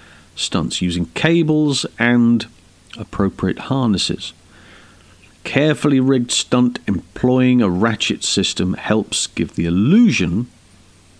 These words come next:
of a character flying through the air, uh, in an action scene. And stunts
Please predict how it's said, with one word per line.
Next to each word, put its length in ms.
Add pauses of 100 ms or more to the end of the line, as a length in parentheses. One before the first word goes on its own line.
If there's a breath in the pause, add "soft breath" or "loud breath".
(440)
of 400 (120)
a 60
character 680
flying 480
through 240
the 180
air, 300 (580 loud breath)
uh, 440
in 160
an 100
action 360
scene. 320
And 160
stunts 480